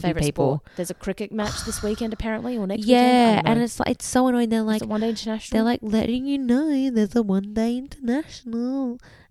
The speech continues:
Speaker 1: Like, go get your ticket." No.
Speaker 2: I wonder if Coca-Cola still don't have the sponsorship rights, whether it's still Schweppes for Australian stadiums.
Speaker 1: I, I don't care.
Speaker 2: I just remember 'cause I worked
Speaker 1: I
Speaker 2: one
Speaker 1: don't care. I just
Speaker 2: I
Speaker 1: know
Speaker 2: worked
Speaker 1: that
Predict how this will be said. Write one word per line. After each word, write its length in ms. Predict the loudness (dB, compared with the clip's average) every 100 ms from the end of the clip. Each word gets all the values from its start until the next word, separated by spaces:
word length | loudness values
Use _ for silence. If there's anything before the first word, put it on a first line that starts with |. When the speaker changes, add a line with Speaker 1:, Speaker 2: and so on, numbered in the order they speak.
| _
Speaker 1:
Like, 240 | -6 -6 -10 _ -4
go 160 | 0
get 240 | 0 0 0
your 80 |
ticket." 300 | -2 -2 -2
No. 160 | 0 2
Speaker 2:
I 160 | 2 0 -4
wonder 260 | -2 4 2
if 100 | 2
Coca-Cola 540 | -2 -2 -4 -2 -2
still 240 | 0 0
don't 100 | 2
have 140 | 0 -4
the 60 |
sponsorship 640 | -6 -4 -4 -4 -10 -10 -4
rights, 240 | -2 -2
whether 160 | -2 -2
it's 120 | -4
still 160 | -6
Schweppes 440 | -4 -4 -6 -6 -12
for 120 | -10
Australian 480 | -8 -4 -4 -4 -6
stadiums. 500 | -6 -6 -6 -10 -14
Speaker 1:
I, 60 | -20 -20 -20 _ _ _ _ _ _
I 60 | -20 -20 _ _ _ _ _ _
don't 260 | 0 0 -2 -16 _ _ _ _ _ _ _ _ _ _
care. 300 | -10 -8 -8 -10 _ _ _ _ _
Speaker 2:
I 140 | -2 -2
just 180 | -2 -2
remember 260 | 0 0
'cause 180 | -2 -2
I 80 | 0
worked 280 | 2 2 0
Speaker 1:
I 60 |
Speaker 2:
one 60 | 2
Speaker 1:
don't 120 | 2 2
care. 240 | -4 -6 _ _ -4
I 120 | 0
just 160 | 4 6
Speaker 2:
I 40 |
Speaker 1:
know 60 | 6
Speaker 2:
worked 180 | 6 4
Speaker 1:
that 160 | 2